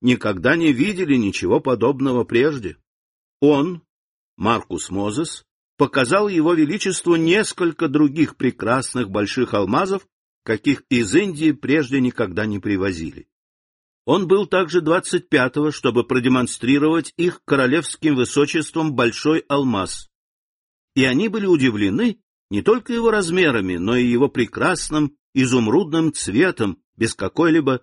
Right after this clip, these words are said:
предложенной фольги по донам. «Мы слышали, что этот господин оценивал камень в десять тысяч фунтов». Другая ранняя ссылка на большой зеленый алмаз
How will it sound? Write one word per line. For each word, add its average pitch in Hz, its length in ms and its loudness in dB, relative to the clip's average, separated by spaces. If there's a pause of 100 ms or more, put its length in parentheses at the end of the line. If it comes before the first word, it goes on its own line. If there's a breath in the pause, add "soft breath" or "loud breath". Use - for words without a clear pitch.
(140)
предложенной 113 680 0
фольги 101 720 -2
по 98 120 -2
донам. 78 520 -6 (960)
«Мы 107 240 2
слышали, 143 480 0
что - 180 -2
этот 123 260 0
господин 139 600 0
оценивал 147 580 -2
камень 160 480 -2 (220)
в - 160 -12
десять 170 560 0
тысяч 170 400 -2
фунтов». - 560 -4 (1400)
Другая 131 460 2
ранняя 117 340 2
ссылка 113 500 0
на 104 80 -2
большой 113 380 2
зеленый 107 420 2
алмаз 107 420 -2